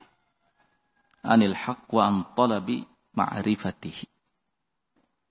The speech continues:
Hal yang harus kita waspadai adalah berpaling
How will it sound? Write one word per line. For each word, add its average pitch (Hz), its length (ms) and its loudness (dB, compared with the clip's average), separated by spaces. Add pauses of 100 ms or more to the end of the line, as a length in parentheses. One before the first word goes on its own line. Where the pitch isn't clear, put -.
(840)
Hal 101 120 -4
yang 104 200 -2
harus 135 400 -2
kita 127 240 -4
waspadai 113 720 0
adalah 98 640 -2 (640)
berpaling 123 1040 2